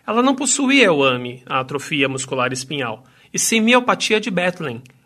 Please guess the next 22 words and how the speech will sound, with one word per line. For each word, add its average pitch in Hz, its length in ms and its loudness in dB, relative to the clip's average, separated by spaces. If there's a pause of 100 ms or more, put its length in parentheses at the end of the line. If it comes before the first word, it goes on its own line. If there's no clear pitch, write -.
(180)
outro 320 340 4
tipo 233 320 -2
de 175 100 -6
distrofia 175 560 -2
muscular. 175 640 -4 (540)
E 190 80 0
por 190 160 6
esse 196 180 6
motivo 190 420 0
era 196 140 2
muito 240 300 2
arriscado 165 520 2
ela 139 140 -4
engravidar, 127 680 -4
porque 156 240 -6
a 156 40 2
doença 160 420 0
poderia 175 500 -4
passar 190 440 -2
pro 214 100 -12
seu 226 160 -6
bebê. 220 360 -6